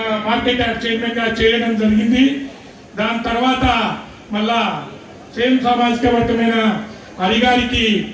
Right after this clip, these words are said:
ఇవ్వడం జరిగింది. ఇప్పుడు నేను మొన్న చెప్పొచ్చో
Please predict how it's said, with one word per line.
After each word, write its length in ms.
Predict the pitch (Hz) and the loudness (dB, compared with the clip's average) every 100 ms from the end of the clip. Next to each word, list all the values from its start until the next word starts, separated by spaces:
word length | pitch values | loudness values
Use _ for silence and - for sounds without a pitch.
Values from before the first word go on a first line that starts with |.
| - - - 214 | -14 -20 -12 -4
ఇవ్వడం 320 | 202 240 240 214 165 - - - - - - - | 0 0 0 0 -2 -6 -12 -18 -20 -20 -14 -4
జరిగింది. 500 | 202 220 240 247 262 269 269 - - - - - - - - - | 0 4 4 4 4 4 0 -8 -18 -18 -18 -20 -20 -20 -18 -10
ఇప్పుడు 260 | 214 247 233 190 139 - - - - - - - - - - - - - - - - | -2 4 4 4 0 -8 -14 -20 -20 -20 -20 -20 -20 -20 -18 -18 -18 -16 -14 -10 0
నేను 220 | 214 247 254 | 2 4 2
మొన్న 180 | 247 240 233 226 214 190 156 - - - - - - - - 214 | 2 0 0 0 -2 -2 -6 -10 -16 -18 -20 -20 -20 -20 -12 -6
చెప్పొచ్చో 380 | 208 254 254 | -2 -2 0